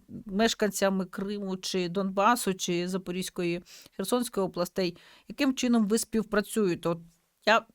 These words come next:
розумію, що саму механіку ви не поясните, але чисто схематично, що, е, зв'язок з окупованими територіями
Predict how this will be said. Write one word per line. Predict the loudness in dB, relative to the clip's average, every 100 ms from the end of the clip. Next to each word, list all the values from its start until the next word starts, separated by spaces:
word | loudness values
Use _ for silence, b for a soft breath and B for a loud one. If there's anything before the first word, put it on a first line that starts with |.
| _ _
розумію, | -2 0 2 2 0
що | 0 0
саму | 2 2 2
механіку | 0 2 0 0 -2
ви | 0 2 2 0
не | 0 0
поясните, | 2 2 2 0 -8 -4 -2
але | 2 2 2
чисто | 0 -2 -2 -4
схематично, | 0 0 0 -2 -2 -2 -4 B B B
що, | -6 4 6 6 2
е, | -4 -2 0 0 0 _ -6
зв'язок | 0 4 4 6 4 4 0
з | -2
окупованими | -2 -2 2 4 4 2 -2 -2
територіями | -2 -2 0 2 4 2 -2